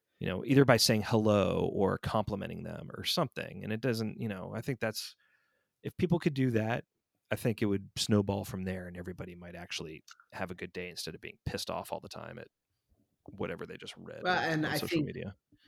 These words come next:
Speaker 2: I, and I think that does get to sort of the social media phenomena is,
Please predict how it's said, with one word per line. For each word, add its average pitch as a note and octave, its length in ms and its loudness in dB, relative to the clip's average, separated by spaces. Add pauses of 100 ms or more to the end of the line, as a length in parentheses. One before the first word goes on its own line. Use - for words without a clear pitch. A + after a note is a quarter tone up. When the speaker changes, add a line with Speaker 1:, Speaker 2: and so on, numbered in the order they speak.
(220)
Speaker 2:
I, C3 120 -2 (360)
and D#3 120 0
I C#3+ 100 0
think C3+ 200 -2
that A#2+ 120 0
does A2+ 180 -2
get - 220 -8
to F2+ 120 -12 (460)
sort G#2 180 -6
of F#2+ 80 -8
the G2+ 80 -8
social A2 340 -6
media A#2+ 240 -4
phenomena F#2 520 -10
is, F2+ 240 -10